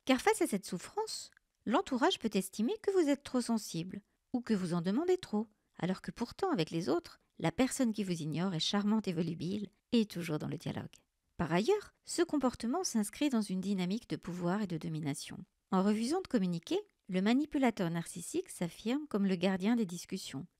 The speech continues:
décidant unilatéralement quand et comment la communication peut être rétablie. Cette prise de contrôle sur l'échange renforce sa position de pouvoir, vous réduisant à un état de dépendance et d'attente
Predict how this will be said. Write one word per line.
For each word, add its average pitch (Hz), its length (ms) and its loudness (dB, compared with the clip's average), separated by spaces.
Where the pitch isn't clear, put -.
décidant 208 640 2
unilatéralement 214 880 2
quand 269 160 4
et 247 80 6
comment 170 380 0
la 220 100 -4
communication 165 720 -4
peut - 140 -10
être - 240 -10
rétablie. - 480 -8
Cette - 320 4
prise 226 240 4
de 196 80 2
contrôle 226 400 2
sur - 140 -2
l'échange 240 500 2
renforce 233 480 2
sa 175 200 -2
position 190 440 -2
de 190 100 0
pouvoir, 180 580 -2
vous 202 140 4
réduisant 339 540 4
à 233 60 4
un 214 140 4
état 214 260 2
de 208 80 -4
dépendance 262 580 4
et 180 60 2
d'attente 175 480 0